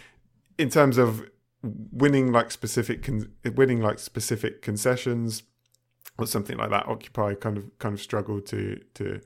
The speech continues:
get anywhere in, in that direction. So do you, do you see any potential problems there in ter-,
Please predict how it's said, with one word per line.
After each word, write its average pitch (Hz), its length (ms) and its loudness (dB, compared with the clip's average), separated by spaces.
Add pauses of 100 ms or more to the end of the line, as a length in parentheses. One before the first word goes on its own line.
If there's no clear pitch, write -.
(140)
get 123 160 2
anywhere 107 320 4
in, 104 180 -4
in 113 140 -2
that 131 240 4
direction. 107 420 -2
So 110 160 0
do 113 160 -2
you, 127 60 0
do 131 180 -6
you 135 40 0
see 139 160 0
any 135 140 2
potential 127 440 -2
problems 123 400 0
there 104 220 -2
in 104 100 -8
ter-, - 240 -6